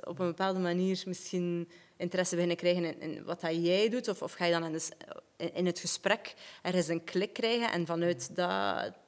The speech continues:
Speaker 1: dat, die dingen ontstaan er heel veel dingen, ehm, heel veel mooie projecten en zo.
Speaker 2: Mhm. Connectie ook, hè.
Speaker 1: Ja.
Speaker 2: De, waar Katrien Gales over sprak, eh, durven de telefoon oppakken of durven mailen naar iemand die je inspireert en waarvan je denkt, "Goh, da-,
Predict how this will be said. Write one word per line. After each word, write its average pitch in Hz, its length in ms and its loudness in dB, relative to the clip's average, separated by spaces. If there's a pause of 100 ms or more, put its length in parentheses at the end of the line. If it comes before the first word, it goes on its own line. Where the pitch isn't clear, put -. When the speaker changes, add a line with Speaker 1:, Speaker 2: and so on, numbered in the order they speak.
Speaker 1:
dat, 185 360 -2
die 190 100 0
dingen 196 280 0
ontstaan 170 300 -2
er 165 80 0
heel 170 180 0
veel 165 200 2
dingen, 165 440 -2
ehm, 156 460 -8 (240)
heel 180 140 0
veel 175 140 2
mooie 170 440 2
projecten 160 580 -4
en 160 180 -6
zo. 165 140 -6
Speaker 2:
Mhm. 160 300 -10 (180)
Connectie 147 580 -2
ook, 170 180 -6
hè. 147 80 -6 (260)
Speaker 1:
Ja. 180 220 2
Speaker 2:
De, 135 180 -4
waar 139 140 -2
Katrien 139 320 -6
Gales 143 340 -2
over 147 200 -6
sprak, - 420 -4
eh, 135 240 -8 (420)
durven 160 420 0
de 143 60 -4
telefoon 143 460 -4
oppakken 151 380 -8
of 139 120 -6
durven 147 440 -2
mailen 151 300 0
naar 143 180 -4
iemand 139 280 -4
die 143 100 -8
je 135 60 -6
inspireert 131 640 -2
en 131 280 -8
waarvan 123 240 -8
je 123 60 -6
denkt, 135 140 -6
"Goh, 113 180 -14 (240)
da-, 131 120 -8